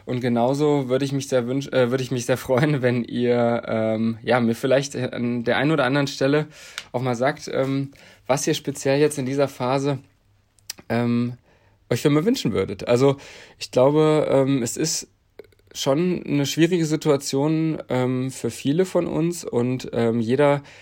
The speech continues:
nimmt die Situation ja auch ganz anders wahr, aus einem ganz anderen Blickwinkel. Und gerade was ich jetzt auch so mitbekommen habe bei den Nachrichten, ähm, jetzt im, im Rahmen meiner Challenge, wo ich ja mit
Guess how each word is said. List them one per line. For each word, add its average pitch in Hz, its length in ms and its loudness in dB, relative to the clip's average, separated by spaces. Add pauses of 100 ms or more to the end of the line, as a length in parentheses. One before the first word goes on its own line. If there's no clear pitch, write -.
(160)
nimmt 139 200 2
die 143 80 0
Situation 139 580 0
ja 120 60 0
auch 120 120 -4
ganz 127 220 -2
anders 120 400 -4
wahr, 123 140 0
aus 151 160 -2
einem 127 120 -2
ganz 117 220 -4
anderen 110 200 -2
Blickwinkel. 156 640 -4 (580)
Und 123 500 0
gerade 147 300 4
was 156 180 2
ich 156 80 -8
jetzt 147 160 -4
auch 127 80 0
so 123 100 -2
mitbekommen 160 560 0
habe 151 140 0
bei 131 120 4
den 117 200 2
Nachrichten, 143 800 -2
ähm, 123 420 -2
jetzt - 380 -4 (240)
im, 117 160 -2
im 120 180 0
Rahmen 120 240 4
meiner 123 220 2
Challenge, 139 400 0 (560)
wo 120 100 -2
ich 120 140 -4
ja 127 80 4
mit 123 160 0